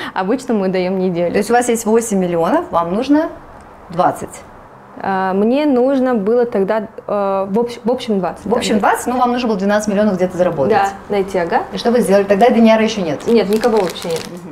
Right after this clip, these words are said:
Speaker 2: Мгм.
Speaker 1: Вообще, в смысле, меня и не было <laughs> долгое время никого, я привыкла. Говорю же, я поставила крест на свою личную жизнь. Все, я пашу, я работаю, и все, вот хочу квартиру. Я подписываю договор с ними, оставляю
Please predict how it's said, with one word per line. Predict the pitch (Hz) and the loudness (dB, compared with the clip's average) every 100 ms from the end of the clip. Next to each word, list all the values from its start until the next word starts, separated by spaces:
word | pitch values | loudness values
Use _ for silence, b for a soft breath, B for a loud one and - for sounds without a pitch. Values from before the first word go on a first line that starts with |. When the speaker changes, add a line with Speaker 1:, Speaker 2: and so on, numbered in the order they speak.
| - - | -16 -8
Speaker 2:
Мгм. | 196 | -4
Speaker 1:
Вообще, | 202 247 | -2 0
в | 220 | -2
смысле, | - 247 247 | -2 -2 0
меня | 226 214 | 2 2
и | 220 | 2
не | 240 294 | 2 2
было | 262 240 254 | 0 0 -2
<laughs> | 240 214 | -2 -2
долгое | 220 220 240 | 0 0 0
время | 233 220 208 | 0 0 0
никого, | 214 208 208 302 | 0 0 -2 0
я | 254 | -2
привыкла. | 208 208 233 185 | -2 -2 -2 -4
Говорю | 180 214 269 381 | -2 0 2 2
же, | 302 | 0
я | 226 | -2
поставила | 254 254 269 247 | -4 -2 0 0
крест | 233 247 269 226 | 0 -2 -2 -6
на | |
свою | - 208 | -4 -2
личную | 214 - 220 | -2 -4 -4
жизнь. | 254 427 294 B B B B B | -2 -4 -6 B B B B B
Все, | - 262 | -6 -2
я | 202 214 302 | 0 0 -2
пашу, | - 202 - 339 | -4 -8 -2 0
я | 403 220 | 0 0
работаю, | 185 185 208 381 339 277 226 - B B B | -4 -4 -4 -4 -4 -2 -4 -8 B B B
и | 208 226 | -2 -2
все, | 220 - 262 | -2 -4 -2
вот | 233 | -4
хочу | - 185 - | -8 -12 -12
квартиру. | - 185 175 180 160 160 - - - - - - - - - B B B B B B | -12 -12 -10 -10 -10 -12 -20 -20 -20 -20 -20 -20 -20 -20 -20 B B B B B B
Я | 220 285 | -2 0
подписываю | - - 311 392 392 370 339 311 285 240 | 0 -2 -2 -2 0 0 2 2 2 2
договор | 190 240 226 196 208 277 | 0 0 0 0 -2 -2
с | - - | -6 -2
ними, | 240 226 214 | 0 0 -2
оставляю | - - 226 233 254 214 208 247 214 | -6 -4 -2 0 2 2 2 0 -2